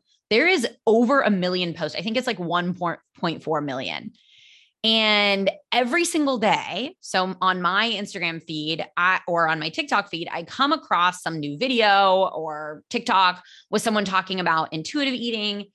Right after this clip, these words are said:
healing your relationship with food, making peace with food, et cetera, et cetera. And as a society in general, we have a pretty fucked up relationship with food in our bodies. And the root of what, where that lies is that we're told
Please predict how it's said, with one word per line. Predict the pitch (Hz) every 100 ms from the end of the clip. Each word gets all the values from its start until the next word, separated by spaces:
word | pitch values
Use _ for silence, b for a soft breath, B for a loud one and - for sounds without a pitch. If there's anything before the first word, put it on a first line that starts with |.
| _
healing | - 262 262 240
your |
relationship | 214 202 202 185
with | 180 -
food, | 170 170 170
making | 170 226 233
peace | 208 202 180
with | 180 -
food, | 165 160 165
et | -
cetera, | - 147 147
et | -
cetera. | 87 67 - _ b b b b b b -
And | 240 240 233 - -
as | 190 269 370
a | 403
society | - 269 214 185 208 202
in | 180
general, | 156 156 175 240 277 302 -
we | 185 233
have | 311 349
a | 285
pretty | - - 190 175
fucked | 165 151 -
up | 147 147
relationship | 147 135 165 151 147
with | 143 139
food | 143 151
in | 147
our | 139
bodies. | 139 131 185 277 330 - b b b -
And | 220 208 175
the | 208
root | 175 160 285 302 175 - -
of | 185 180
what, | 185 208 - _
where | 180 214 233
that | 202 175 -
lies | 160 294 220 156 156 165 -
is | 214 185
that | 214 -
we're | 165 208 226
told | - - 349 170 175 196